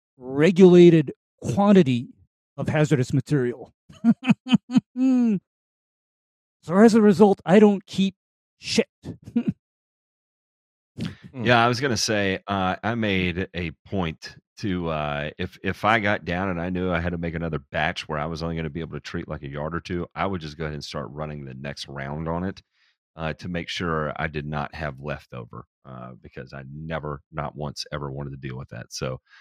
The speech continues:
Speaker 3: spray short on the round and then switch to the next round for, like, the last three or four yards, and then typically I would be okay. Uh, but a lot of times
Speaker 1: Mm-hmm.
Speaker 3: my rounds one and two look the same, so it, it, it worked out fine.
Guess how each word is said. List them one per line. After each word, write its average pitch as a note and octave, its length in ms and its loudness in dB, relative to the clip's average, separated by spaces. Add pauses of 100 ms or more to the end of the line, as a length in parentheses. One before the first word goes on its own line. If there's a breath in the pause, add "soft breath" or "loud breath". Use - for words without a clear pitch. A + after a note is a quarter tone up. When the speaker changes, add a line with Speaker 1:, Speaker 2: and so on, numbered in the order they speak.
(280 soft breath)
Speaker 3:
spray G#2 260 2
short A#2+ 340 6
on G#2 60 2
the E2+ 80 2
round A2+ 680 4
and F#2 100 -2
then E2+ 160 -4
switch - 440 -2
to F#2+ 60 -4
the E2+ 80 -4
next D#2 320 -6
round D2 360 -4
for, D2+ 140 -8
like, C#2 180 -8
the D2+ 60 -14
last D2 280 -8
three D2 160 -4
or C2+ 60 -6
four C2+ 260 -8
yards, A#1 400 -10
and C#2+ 120 -12
then C2 140 -12 (100)
typically - 440 -12
I - 80 -12
would C2 200 -16
be A#1+ 180 -14
okay. - 440 -16 (840)
Uh, D2+ 180 -4
but C#2+ 160 -2
a - 20 2
lot A2+ 180 4
of F2+ 60 -4
times F2 260 0
Speaker 1:
Mm-hmm. E2 60 -6
Speaker 3:
my E2 60 -2
rounds D#2+ 320 -4
one D#2+ 160 -2
and C#2 140 -8
two E2 340 -4
look D#2 220 -4
the C#2 60 -20
same, C2 460 -8
so B1+ 260 -8
it, B1 180 -12
it, C#2+ 120 -14 (100)
it D#2+ 160 -14
worked C#2+ 220 -16
out G1+ 240 -18
fine. G#1+ 200 -20